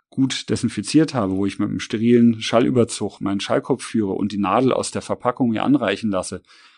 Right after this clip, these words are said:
und die nicht mehr irgendwo ablegen muss, wenn ich nicht völlig ungeschickt bin, brauche ich auch schon in der vor-, alten, äh, Leitlinie keine Abdecktücher mehr.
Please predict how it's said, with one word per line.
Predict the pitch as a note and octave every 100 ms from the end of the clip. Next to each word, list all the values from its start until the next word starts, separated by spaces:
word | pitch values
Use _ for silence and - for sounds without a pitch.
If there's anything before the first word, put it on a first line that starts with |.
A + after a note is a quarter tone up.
| _ _ _
und | C#3 C#3 - - _ _ _
die | A2+
nicht | A2+ C#3 C#3
mehr | A#2
irgendwo | B2 A#2 A2
ablegen | - - A2+ G#2+ G#2
muss, | F#2 F#2 - -
wenn | G#2 G2+
ich | G#2
nicht | G2 -
völlig | E3+ D#3+ B2+
ungeschickt | - G#2+ F#2+ - E2+ -
bin, | F2 E2+ - - - _ _ -
brauche | F2 E2+ - C#3+
ich | - D3 - -
auch | - -
schon | G#2+
in | F#2+
der | F2+
vor-, | - G#2 - -
alten, | G#2 A2 D3 D3 C3
äh, | A#2+
Leitlinie | A#2 A2 G#2 A#2+ A#2+ A#2 A#2 - -
keine | - F2 G#2+ A#2
Abdecktücher | - - B2 - F#2+ F#2
mehr. | E2+ E2